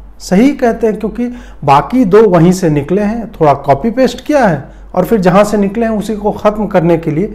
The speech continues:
सैकड़ों सालों से प्रयासरत है। इनके घृणा की सीमा तो यह है कि सऊदी, मिस्र समेत कई अरब देशों ने हिटलर को चिट्ठियाँ लिखी थी सम्मान में। अपनी पुलिस को नाजी पुलिस की तरह बनाना चाहते थे। इनके ग्रैंड मुफ्ती हिटलर को नाजी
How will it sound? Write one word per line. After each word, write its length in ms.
सैकड़ों 500
सालों 340
से 120
प्रयासरत 600
है। 60
इनके 260
घृणा 320
की 160
सीमा 320
तो 140
यह 200
है 200
कि 140
सऊदी, 480
मिस्र 320
समेत 560
कई 260
अरब 240
देशों 320
ने 120
हिटलर 280
को 140
चिट्ठियाँ 520
लिखी 240
थी 180
सम्मान 500
में। 260
अपनी 240
पुलिस 300
को 120
नाजी 420
पुलिस 300
की 100
तरह 180
बनाना 380
चाहते 400
थे। 160
इनके 320
ग्रैंड 360
मुफ्ती 280
हिटलर 300
को 180
नाजी 360